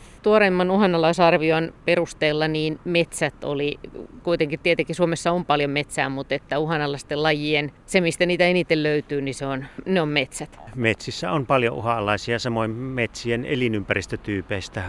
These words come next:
Speaker 2: valtaosa on uhanalaisia, että kyllä tää uhanalaistumiskehitys Suomessa on huolestuttavaa ja niin kuin viimeaikaiset, tai tutkimukset osoittaa, niin se trendi on vielä negatiivinen.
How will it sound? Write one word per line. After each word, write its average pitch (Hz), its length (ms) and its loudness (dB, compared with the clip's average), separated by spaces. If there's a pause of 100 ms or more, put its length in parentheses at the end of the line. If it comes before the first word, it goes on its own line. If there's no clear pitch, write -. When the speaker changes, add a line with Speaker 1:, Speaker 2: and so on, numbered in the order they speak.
Speaker 2:
valtaosa 104 640 -2
on 104 160 -6
uhanalaisia, 98 680 -6
että - 140 -10
kyllä 101 180 -4
tää 107 200 -2
uhanalaistumiskehitys 104 1080 -4
Suomessa 104 480 -4 (100)
on 131 400 2
huolestuttavaa 120 840 2
ja 120 260 4
niin 123 160 -4
kuin 120 200 -6
viimeaikaiset, 120 680 0 (120)
tai 131 360 0
tutkimukset 123 520 -6
osoittaa, 123 400 -4
niin 123 120 -4
se 127 260 -4
trendi 123 360 4
on 107 80 -2
vielä 117 180 -2
negatiivinen. 117 720 -2